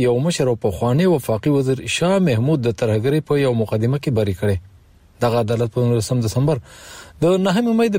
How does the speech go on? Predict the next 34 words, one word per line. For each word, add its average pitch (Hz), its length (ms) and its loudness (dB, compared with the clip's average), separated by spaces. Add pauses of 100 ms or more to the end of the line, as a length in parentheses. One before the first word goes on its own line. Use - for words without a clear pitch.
پیښې 202 280 -2
په 135 120 2
تور 175 160 2
ځینې 156 300 2 (100)
نور، 156 140 2 (240)
لکه 135 180 -2
د 131 140 -4
پنجاب 143 400 0 (240)
پخوانی 135 360 2 (100)
ګورنر 135 360 0 (240)
سرفراز 143 560 -2
چیمه، 117 260 2 (640)
د 151 100 4 (120)
تحریک 151 340 0
انصاف 196 320 -2 (140)
یوه 131 240 0
زنانه 139 320 2
مشره 123 260 -2 (140)
ډاکټر 160 340 0
یاسمین 131 460 0
راشد 113 360 -2 (380)
او 127 140 2
دوه 139 420 0
نورو 180 320 2
ته 101 40 -2 (400)
د 143 200 0
لس 190 240 -2
لس 170 260 -2
کاله 139 260 0
د 113 140 -2
بند 143 160 -2
سزا 135 220 0
هم 165 80 -8
اورولې. 107 480 0